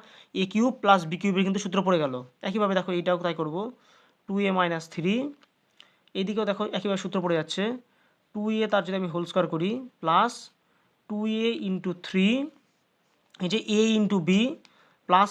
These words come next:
কত? বি স্কয়ার মানে কত? থ্রি তার হোল স্কয়ার। তাকে এটা সূত্র পড়ে গেল, এ মাইনাস বি মানে কত? টু এ মাইনাস থ্রি into এ স্কয়ার মানে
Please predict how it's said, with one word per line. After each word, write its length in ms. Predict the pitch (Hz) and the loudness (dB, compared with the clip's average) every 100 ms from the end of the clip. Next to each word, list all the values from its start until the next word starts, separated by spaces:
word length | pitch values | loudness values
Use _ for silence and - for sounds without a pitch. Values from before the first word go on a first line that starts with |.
| - | 0
কত? 100 | 175 160 | -2 0
বি 60 | 196 190 | -2 0
স্কয়ার 200 | 220 202 | 2 2
মানে 100 | 196 | 0
কত? 80 | 170 160 | -2 -6
থ্রি 100 | - 196 190 | -4 0 6
তার 140 | 202 190 | 4 4
হোল 120 | 156 - | -4 -6
স্কয়ার। 240 | 156 123 - - _ _ _ - _ | -10 -10 -12 -20 _ _ _ -20 _
তাকে 140 | - 214 | -6 -2
এটা 100 | 208 | -2
সূত্র 140 | 208 202 | -2 0
পড়ে 120 | 196 180 | 2 2
গেল, 100 | 175 180 202 | 2 -2 0
এ 20 | 214 202 | 2 4
মাইনাস 280 | 190 196 165 | 6 4 2
বি 60 | 185 160 | 0 0
মানে 100 | 156 | -2
কত? 100 | 160 165 | -4 -4
টু 40 | 208 208 | 0 4
এ 20 | |
মাইনাস 200 | 202 190 190 | 4 2 0
থ্রি 140 | 190 180 156 185 | 0 0 0 -4
into 200 | 185 165 143 - - - - | -2 -4 -6 -18 -20 -20 -6
এ 20 | 202 - | -6 0
স্কয়ার 280 | 220 196 165 | 4 6 6
মানে 100 | 175 | 0